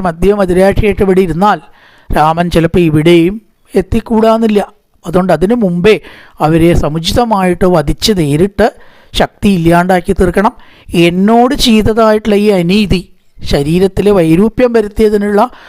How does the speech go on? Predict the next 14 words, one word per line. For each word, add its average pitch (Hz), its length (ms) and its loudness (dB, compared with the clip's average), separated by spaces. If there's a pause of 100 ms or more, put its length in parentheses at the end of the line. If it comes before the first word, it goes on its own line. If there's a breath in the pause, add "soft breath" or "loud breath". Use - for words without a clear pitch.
(200 loud breath)
ആ - 20 2 (180)
ചോദ്യം, 190 460 2
പ്രതികാരം 180 600 0 (340 soft breath)
തീർച്ചയായിട്ടും 175 720 -2 (520 soft breath)
നീ 190 160 0 (160)
ചെയ്യണം. 160 400 -2 (1160 soft breath)
ത്വമത്ര 202 460 0 (120)
കൃത്യം 185 440 -4 (160)
പ്രതിപത്തുമർഹസി. 165 1200 -2 (680)
പ്രകാരമുള്ള 170 640 0
ശൂർപ്പണഖാവാക്യം 170 1040 -2
കേട്ട് 165 340 -2 (520 loud breath)
രാവണൻ 156 460 0 (400 soft breath)
അതിക്രോധത്തോടു 170 1120 0